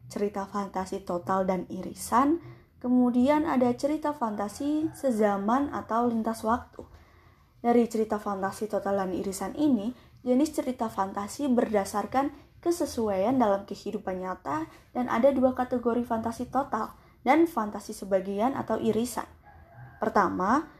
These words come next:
kategori cerita fantasi total berisi fantasi pengarang terhadap objek atau tertentu. Pada cerita kategori ini, semua yang terdapat pada cerita tidak terjadi dalam dunia nyata.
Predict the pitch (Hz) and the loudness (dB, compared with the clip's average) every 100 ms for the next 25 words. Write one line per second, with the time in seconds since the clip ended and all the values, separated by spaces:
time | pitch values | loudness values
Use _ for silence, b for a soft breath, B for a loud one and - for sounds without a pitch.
0 | B 302 320 277 277 294 294 285 269 262 | B 0 2 6 6 6 0 0 -2 -2
1 | 262 254 247 254 269 302 233 202 269 233 | 0 2 0 -2 -2 0 2 2 2 0
2 | 220 226 - 320 285 277 269 262 262 311 | -2 -2 -2 -2 0 -2 0 -2 -2 -6
3 | 262 220 190 202 262 262 254 240 240 - | -2 -2 -2 -2 0 2 2 2 0 -2
4 | - 247 - 208 214 - b b b - | -4 -4 -8 0 0 -2 b b b -2
5 | 254 269 294 311 254 240 269 320 208 - | 0 4 4 4 -4 -2 0 0 -2 -10
6 | _ _ _ b b b b b _ - | _ _ _ b b b b b _ -20
7 | - 220 208 208 214 214 214 202 202 202 | -4 2 2 2 0 0 0 4 4 2
8 | - 208 202 208 202 208 311 330 214 254 | -2 -2 0 0 0 0 4 4 4 0
9 | 240 240 254 277 285 330 339 294 285 240 | 0 2 4 4 4 4 4 4 0 0
10 | 220 208 202 202 190 - 185 180 - 294 | 0 -2 -6 -4 -4 -6 -10 -6 2 2
11 | 339 B B B B _ - 294 262 311 | 2 B B B B _ -8 -4 0 0
12 | - 262 214 220 254 233 208 202 202 202 | 0 -4 0 2 2 0 0 -2 -4 -4
13 | 202 202 202 220 226 - | -4 -4 -2 -2 -4 -10